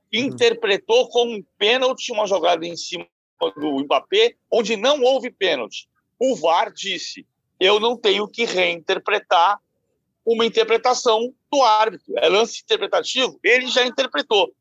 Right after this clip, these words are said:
Speaker 2: Perfeito, mas não foi pênalti." A, a, o, o, houve um erro de arbitragem. Sabe onde o var funciona? Onde os árbitros são bons. E o grande problema no Brasil é que os árbitros de vídeo e de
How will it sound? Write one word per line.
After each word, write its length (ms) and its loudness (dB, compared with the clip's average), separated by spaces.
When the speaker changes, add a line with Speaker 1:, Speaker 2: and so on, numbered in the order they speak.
Speaker 2:
Perfeito, 560 2
mas 240 2
não 240 0
foi 180 -2
pênalti." 520 -2
A, 100 2
a, 40 -6
o, 220 -6
o, 380 -4
houve 160 -4
um 120 -2
erro 240 0
de 120 -2
arbitragem. 840 -2
Sabe 260 -2
onde 140 -2
o 80 -2
var 240 -2
funciona? 680 -2
Onde 260 -2
os 140 -4
árbitros 340 -2
são 240 -6
bons. 540 -4
E 100 -2
o 60 -2
grande 440 2
problema 400 0
no 80 -4
Brasil 480 0
é 20 2
que 140 -14
os 160 -6
árbitros 460 -2
de 200 -10
vídeo 560 -6
e 80 -2
de 180 -8